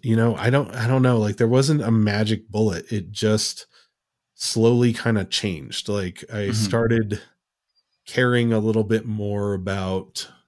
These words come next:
Speaker 1: what I was doing, and I started feeling better about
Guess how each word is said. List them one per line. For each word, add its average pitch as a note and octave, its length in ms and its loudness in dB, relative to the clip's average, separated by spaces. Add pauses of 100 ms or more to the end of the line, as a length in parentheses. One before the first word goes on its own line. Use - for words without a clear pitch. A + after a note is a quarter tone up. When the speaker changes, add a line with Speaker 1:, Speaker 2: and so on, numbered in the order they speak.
(640)
Speaker 1:
what G#2+ 160 2
I G2+ 80 2
was G2 200 0
doing, F#2 640 -2 (300)
and G2 100 -8
I F#2+ 60 -4
started G2 640 0
feeling A2 540 4
better G2 560 0 (220)
about F#2 720 -4